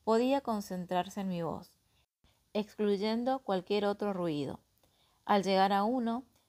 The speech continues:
estaba ya en un estado de hipnosis moderadamente profundo. Todo el proceso había requerido unos veinte minutos. Al cabo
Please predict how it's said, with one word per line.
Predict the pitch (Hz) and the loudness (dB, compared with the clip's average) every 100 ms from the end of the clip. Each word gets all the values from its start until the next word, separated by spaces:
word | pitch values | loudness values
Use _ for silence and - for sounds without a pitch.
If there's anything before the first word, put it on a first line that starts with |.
| - | -10
estaba | 220 - 240 262 | -8 0 2 2
ya | 240 226 | 0 -2
en | 226 | -2
un | 220 208 | -2 -4
estado | 190 - 202 208 | -6 -2 0 0
de | 196 | 0
hipnosis | 180 170 180 185 - 214 220 - | -4 -4 -4 -6 -6 -8 -8 -6
moderadamente | 196 214 214 240 269 220 208 202 196 | -2 -2 0 0 0 -2 -2 -4 -6
profundo. | 196 - 180 165 147 143 _ _ _ _ _ | -8 -6 -6 -6 -8 -14 _ _ _ _ _
Todo | 226 240 | 2 4
el | 262 | 4
proceso | 247 214 233 226 - - - | 0 -4 -4 -4 -4 -6 -4
había | 175 180 196 | -2 0 -2
requerido | 196 180 175 185 196 208 | -4 -6 -4 -2 -2 -4
unos | 214 226 254 | -4 -4 -2
veinte | 220 214 214 | -2 -2 -4
minutos. | 170 156 143 - 220 - _ _ _ _ _ _ _ _ - | -6 -6 -10 -14 -20 -20 _ _ _ _ _ _ _ _ 0
Al | 220 226 | 0 4
cabo | 202 285 330 | 4 4 2